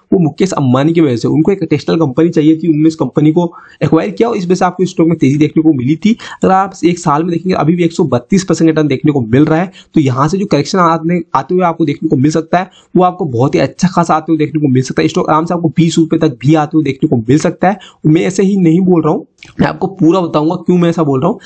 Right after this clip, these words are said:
अगर आप पाँच साल में देखेंगे तो stock देख सकते हैं सेवेंटी सेवन परसेंट का ही रिटर्न देखने को मिल रहा है और यही इसका max भी है। stock लिस्ट हुआ था सिक्सटीन पॉइंट ज़ीरो फ़ाइव पे, एक अच्छी खासी तेजी आई थी, फिर जैसे stock साइड में ट्रेड करता, फिर स्टॉक ने अच्छा खासा लो बनाया था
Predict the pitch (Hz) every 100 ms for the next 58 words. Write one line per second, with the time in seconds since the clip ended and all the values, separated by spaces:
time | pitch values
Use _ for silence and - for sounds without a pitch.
0 | - - 196 196 180 196 - 147 170 196
1 | 165 165 220 - _ - 160 160 180 165
2 | 196 160 151 160 175 170 170 170 170 160
3 | 160 151 147 156 147 175 208 160 160 170
4 | 180 127 120 - 165 170 190 - - 151
5 | 170 165 165 - 151 180 170 170 160 127
6 | 147 151 160 165 175 - - 165 160 151
7 | 139 151 151 226 - - - 208 190 190
8 | 202 - 196 190 156 175 170 160 165 190
9 | 190 180 165 175 170 151 165 160 139 127
10 | 170 160 156 220